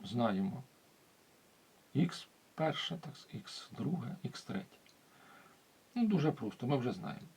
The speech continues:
Ікс перше це Д один поділене на синус, о, на С один, арксинус. Ікс друге це арксинус Д два поділене на С два.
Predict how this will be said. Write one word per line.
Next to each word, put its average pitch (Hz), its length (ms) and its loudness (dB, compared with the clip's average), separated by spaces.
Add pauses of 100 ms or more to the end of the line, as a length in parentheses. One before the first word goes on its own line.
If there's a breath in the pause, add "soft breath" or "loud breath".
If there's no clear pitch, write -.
(680)
Ікс 139 260 0
перше 104 380 0
це 101 140 -8
Д 139 320 4
один 101 340 -4 (500)
поділене 98 580 -4 (540 soft breath)
на - 300 -4
синус, - 540 -6 (160)
о, - 180 -6
на 113 180 0
С 113 200 2
один, 135 320 -2 (840)
арксинус. - 680 -2 (1160 loud breath)
Ікс - 260 2
друге 110 400 -4 (240)
це - 260 -4
арксинус 117 640 0
Д - 300 -4 (1800 soft breath)
два 95 300 -2
поділене 98 500 -2
на 95 200 -4
С - 200 -6
два. 104 280 -8